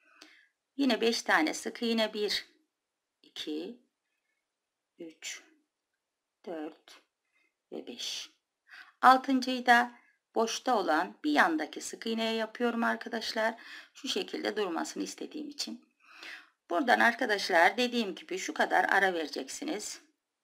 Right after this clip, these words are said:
Aradan sonra hemen yaprağı kurup devam edecek. Şimdi çiçeğimizin yapım kısmına geçelim.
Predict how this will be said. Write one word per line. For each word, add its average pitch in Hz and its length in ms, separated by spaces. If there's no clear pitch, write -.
Aradan 196 380
sonra 196 400
hemen 185 360
yaprağı 156 480
kurup 185 340
devam 143 320
edecek. - 380
Şimdi - 340
çiçeğimizin 175 540
yapım 220 300
kısmına 202 340
geçelim. - 420